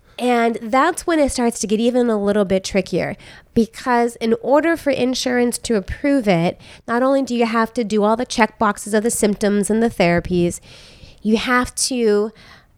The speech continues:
agree to take off a certain amount of breast tissue.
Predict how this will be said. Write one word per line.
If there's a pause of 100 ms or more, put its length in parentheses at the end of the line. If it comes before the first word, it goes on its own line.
(140)
agree
to
take
off
a
certain
amount
of
breast
tissue.